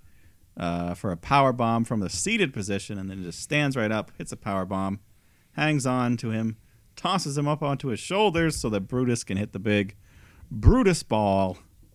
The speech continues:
and that scores the pinfall, so D I Y are eliminated. Out next, Kofi Kingston, Xavier Woods, the veterans, the New Day, they're fresh, so they're in control for a bit. They hit their finisher, the Midnight Hour,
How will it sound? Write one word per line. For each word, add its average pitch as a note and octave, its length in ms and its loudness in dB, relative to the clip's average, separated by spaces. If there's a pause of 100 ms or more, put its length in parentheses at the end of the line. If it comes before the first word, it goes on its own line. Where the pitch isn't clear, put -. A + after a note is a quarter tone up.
(140)
and G2+ 140 -6
that G2 140 -6
scores - 360 -8
the E2 100 -14
pinfall, D#2+ 760 -4
so F2 160 -10
D F2+ 220 -6
I E2 120 -4
Y D#2+ 340 -6
are C2 140 -8
eliminated. B2 640 0 (1400)
Out A2+ 200 0
next, - 720 0
Kofi A#2+ 300 -2
Kingston, C3+ 440 0
Xavier B2+ 380 4
Woods, F3 640 2 (300)
the A2+ 80 -2
veterans, D#3+ 680 4
the A#2 100 0
New D3+ 240 4
Day, C#3+ 200 2
they're C3+ 160 2
fresh, - 640 -4
so - 160 -10
they're B2 140 -2
in A#2+ 100 0
control A#2 360 0
for A2+ 180 0
a G#2+ 60 2
bit. A2 420 0 (640)
They A2 120 0
hit A#2+ 220 -2
their G2+ 200 0
finisher, D3+ 600 2
the B2 100 0
Midnight C#3 540 0
Hour, D3+ 500 6